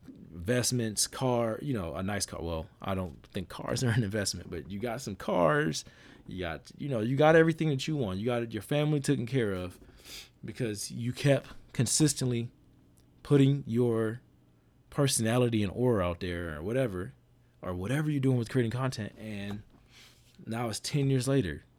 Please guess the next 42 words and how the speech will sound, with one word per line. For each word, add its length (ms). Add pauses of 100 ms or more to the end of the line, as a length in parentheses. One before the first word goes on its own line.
(160)
It's 100
like 120
every, 220 (380)
all 160
these 100
people 240
I'm 120
looking 280
at, 140 (1200)
they 200
all 340
started 400
ten 320
years 260
ago 220
and 180
they 120
kept, 400 (140)
kept 280
putting 380
out 240
things. 380 (220)
And 200
now 240
it's 80
to 100
the 80
point 300
where 120
we're 200
waiting 600 (380)
for 140
them 180
to 60
come 220
out 180
with 100
something. 400 (1160)
And 100
like 160
I 80
said, 380